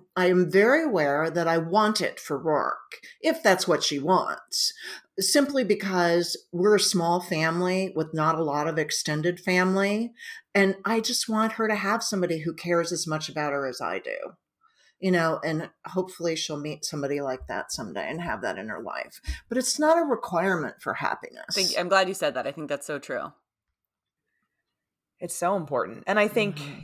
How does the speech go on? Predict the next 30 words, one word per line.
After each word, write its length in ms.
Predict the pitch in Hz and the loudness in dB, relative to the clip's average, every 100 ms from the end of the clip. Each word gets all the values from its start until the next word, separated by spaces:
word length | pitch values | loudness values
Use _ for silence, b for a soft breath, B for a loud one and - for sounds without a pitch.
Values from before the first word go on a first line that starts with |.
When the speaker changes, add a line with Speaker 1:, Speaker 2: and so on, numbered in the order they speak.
| - | -4
Speaker 3:
you 140 | 214 | 2
guys 180 | 285 285 | 4 4
have 100 | 208 | 2
hit 220 | 180 220 | 2 4
on 160 | 196 170 | 6 4
a 80 | |
little 220 | 160 180 202 | 4 2 4
bit 200 | 160 151 | 4 2
of 160 | 135 | 2
what 300 | 151 165 - | 4 4 4
we 80 | 165 | -2
talked 300 | - 165 - | -2 -4 0
about 340 | 165 156 151 | 2 4 2
in 140 | 160 156 | 0 0
our 200 | 151 139 | 2 2
episode, 400 | 156 156 - 160 | -2 -6 -2 -2
The 60 | 147 | -2
Skeptical 500 | - 202 - 175 135 | 0 0 0 -4 -2
One, 380 | 123 123 123 131 | -2 -4 -6 -10
which 360 | 147 160 160 165 | -4 -2 0 2
is 520 | 147 143 139 135 - - _ | 2 2 -2 -6 -8 -10 _
where 420 | 151 147 180 170 | -14 0 4 4
you're 180 | 165 160 | 4 -2
trying 460 | 151 - 180 180 180 | -4 -4 -2 -2 -4
to 140 | 175 | -6
relate 800 | 147 143 160 180 160 143 - - _ _ _ _ _ 147 | -6 -4 0 0 0 -2 -8 -20 _ _ _ _ _ -2
what 340 | 165 170 156 | 2 2 2
you're 160 | 170 170 | 0 0
doing 340 | 165 160 147 | 0 -2 -4
now 580 | 147 160 156 135 131 | -4 0 2 2 0